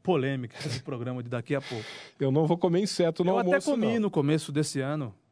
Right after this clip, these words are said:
Speaker 1: Coisa do Paulo Eduardo, que trouxe uma especialista aqui.
Speaker 2: Ah, vá.
Speaker 1: Insetos
Speaker 2: Que inseto que
Speaker 1: comestíveis.
Speaker 2: você comeu?
Speaker 1: Rapaz, como é que é o nome daquele inseto?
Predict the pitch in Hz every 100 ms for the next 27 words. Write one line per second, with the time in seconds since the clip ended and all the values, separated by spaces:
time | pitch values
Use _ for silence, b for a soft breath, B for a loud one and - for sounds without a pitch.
0 | _ 151 190 220 240 202 220 233 151 151
1 | 156 120 - 139 143 156 143 - 165 151
2 | 151 135 165 - 120 - 143 151 120 165
3 | 151 127 101 98 b b - 131 156 160
4 | - 170 175 - 196 190 165 151 131 113
5 | 98 87 b b b b b b _ _
6 | _ _ _ - - 226 233 220 - 240
7 | 240 226 226 208 196 196 165 - 208 196
8 | - 165